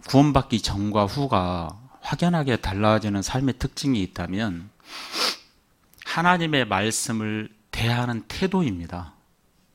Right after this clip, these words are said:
옛날에는 그냥,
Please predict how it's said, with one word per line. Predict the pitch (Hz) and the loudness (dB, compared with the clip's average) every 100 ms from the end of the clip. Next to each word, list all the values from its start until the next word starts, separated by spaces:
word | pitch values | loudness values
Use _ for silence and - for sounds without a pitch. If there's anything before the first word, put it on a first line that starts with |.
| _ _ _ _ _ _ _ _ _ - | _ _ _ _ _ _ _ _ _ 0
옛날에는 | 120 135 127 120 113 | 4 6 6 4 0
그냥, | 95 104 107 95 101 98 87 | -2 0 0 0 -2 -4 -8